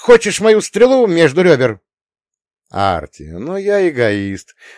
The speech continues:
Мне приятно, когда ты рядом". Я наблюдал, как она тоже глотнула кофе и скривила губы. "Мне приятно за тобой наблюдать,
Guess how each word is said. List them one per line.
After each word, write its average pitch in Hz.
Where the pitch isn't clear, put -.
Мне 131
приятно, 113
когда 135
ты 92
рядом". 76
Я 95
наблюдал, 95
как -
она 95
тоже 80
глотнула 82
кофе 104
и 101
скривила 90
губы. 69
"Мне 123
приятно 113
за 127
тобой 95
наблюдать, 78